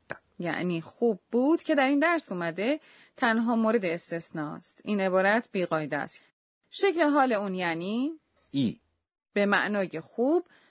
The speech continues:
Speaker 1: وقتی به گذشته تبدیل می‌شه اینه یوکاتا. پس تنها اونو حفظ کنیم.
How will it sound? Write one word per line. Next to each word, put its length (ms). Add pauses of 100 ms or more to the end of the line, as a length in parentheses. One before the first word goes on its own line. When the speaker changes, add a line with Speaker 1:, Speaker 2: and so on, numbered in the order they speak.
(120)
Speaker 1:
وقتی 340
به 240
گذشته 560
تبدیل 400
می‌شه 220
اینه 520
یوکاتا. 680 (500)
پس 320
تنها 280
اونو 160
حفظ 380
کنیم. 260